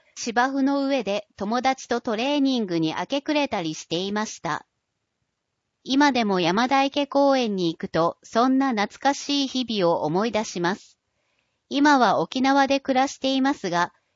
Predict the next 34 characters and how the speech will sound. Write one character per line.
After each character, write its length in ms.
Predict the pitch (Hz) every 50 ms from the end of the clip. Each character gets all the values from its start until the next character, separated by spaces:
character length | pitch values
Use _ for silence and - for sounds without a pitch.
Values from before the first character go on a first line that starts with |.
| _ _ -
枚 200 | 208 220 240 254
方 320 | - 254 254 - 254 254
は 160 | 247 247 247
プ 160 | - - 226 208
ロ 140 | 233 254
レ 120 | 262 269 302
ス 160 | - - 294
ラ 220 | 285 269 262 254
ー 20 | 240
に 160 | 208 190 170
な 140 | 160 185 233
る 120 | 262 262
た 140 | - 226 214
め 140 | 202 202 190
の 160 | 175 160 147
礎 560 | 135 170 - 240 247 233 - 262 269 262 262
を 140 | 262 262 262 -
作 240 | - - - 277 277
っ 40 |
て 220 | - _ _ 190 190
く 140 | - - 160
れ 160 | 165 170 170
た 280 | - 175 160 165 - - _
大 220 | - 170 190 233
切 280 | 247 - 262 262 - 254
な 120 | 254 247
場 140 | 240 240 233
所 160 | 240 - 220
で 160 | 196 180 185 214
す。 220 | - _ _ _ _ _ _ _ _ _ _ _ _ _ _ _ _ _ _ _
ま 120 | 214 226
た 160 | - 254 262
今 320 | - - 269 277 285 269 233
度、 260 | 202 190 165 147